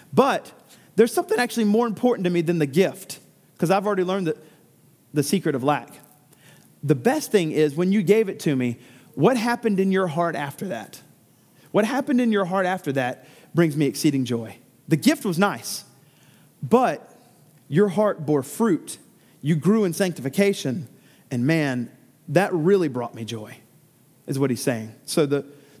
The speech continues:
the fifth truth of being a generous giver, you can go ahead and put it up. Generosity, whenever you practice generosity,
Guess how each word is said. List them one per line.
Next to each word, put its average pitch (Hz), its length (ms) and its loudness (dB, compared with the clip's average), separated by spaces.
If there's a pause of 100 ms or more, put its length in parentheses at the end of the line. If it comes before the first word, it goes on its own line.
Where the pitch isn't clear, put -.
(240)
the 139 100 0
fifth 240 360 0
truth 175 500 0 (280)
of 143 100 -2
being 160 160 4
a 151 80 0
generous 151 300 0
giver, 139 200 2
you 139 80 2
can 147 80 -2
go 151 80 2
ahead 139 80 0
and 139 80 -4
put 143 140 0
it 127 80 0
up. 120 240 -4 (840)
Generosity, 202 1000 0 (520)
whenever 180 280 2
you 185 100 -2
practice 175 420 -2
generosity, 143 720 -2